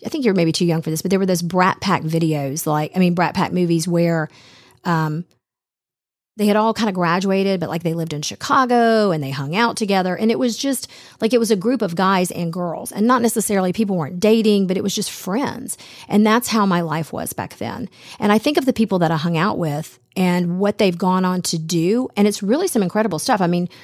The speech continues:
friends of mine, but, like, one of 'em, you know, was head of L'Oreal. One of 'em is, um, do-, anyways, does some stuff for Hulu. And, you know, we were just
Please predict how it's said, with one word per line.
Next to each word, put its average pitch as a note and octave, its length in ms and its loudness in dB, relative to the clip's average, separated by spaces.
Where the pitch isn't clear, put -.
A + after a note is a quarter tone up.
friends C#4+ 240 2
of F#3+ 60 4
mine, E3 180 4
but, F3 120 -2
like, F3 240 -4
one A3+ 200 0
of A#3+ 80 2
'em, F#3 320 2
you G3 140 -4
know, D3+ 200 -4
was F#3+ 280 -6
head G3 160 -2
of F3 60 -2
L'Oreal. F3 760 2
One G3 200 0
of G3+ 140 0
'em E3+ 240 0
is, E3+ 500 -2
um, D3+ 460 -6
do-, F#3+ 120 2
anyways, F#3 520 0
does G#3 380 2
some F#3+ 140 0
stuff F#3 240 0
for E3 100 -4
Hulu. F#3 640 2
And, D#3+ 140 -2
you B3 80 2
know, C4 60 6
we C#4 60 4
were C4+ 120 4
just C4 160 -4